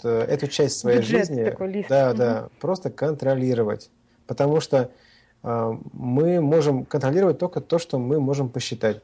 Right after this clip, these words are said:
Speaker 1: будь то финансы, будь то какие-то показатели, будь то, как ни странно прозвучало бы, отношения, да, которые нас могут либо, э, увеличивать, давать нам что-то, давать нам плюс,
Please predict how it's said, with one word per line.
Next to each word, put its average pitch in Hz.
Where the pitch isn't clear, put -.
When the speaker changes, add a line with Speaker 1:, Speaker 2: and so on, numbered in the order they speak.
Speaker 1:
будь 120
то 113
финансы, 147
будь 113
то 113
какие-то 104
показатели, 131
будь 123
то, 113
как -
ни 143
странно 135
прозвучало 117
бы, 110
отношения, 143
да, 135
которые 135
нас 123
могут 123
либо, 131
э, 120
увеличивать, 127
давать 117
нам 165
что-то, 190
давать 139
нам 127
плюс, 131